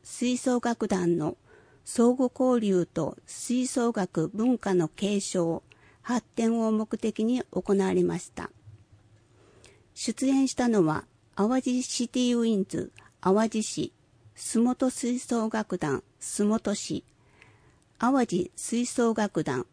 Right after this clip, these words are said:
南淡路市。スペシャルステージには、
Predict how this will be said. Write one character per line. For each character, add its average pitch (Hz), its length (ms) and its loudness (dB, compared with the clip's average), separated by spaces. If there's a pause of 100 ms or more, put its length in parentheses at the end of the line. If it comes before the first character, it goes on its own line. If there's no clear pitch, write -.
(160)
南 226 420 2
淡 214 260 0
路 190 120 -6
市。 - 280 -6 (1300)
ス - 160 -8
ペ 269 140 0
シ 269 120 -2
ャ 262 60 2
ル 262 120 0
ス - 100 -4
テ 254 180 4
ー 233 40 2
ジ 208 120 0
に 170 160 6
は、 151 260 -2